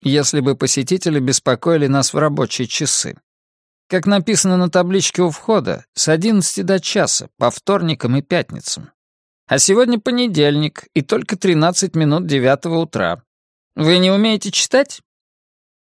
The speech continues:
Варгас, поднаторевший в мастерстве противостоять таким мелким тиранам,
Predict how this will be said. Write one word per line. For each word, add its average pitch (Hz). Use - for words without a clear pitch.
Варгас, 110
поднаторевший 180
в 101
мастерстве 123
противостоять 120
таким 123
мелким 117
тиранам, 151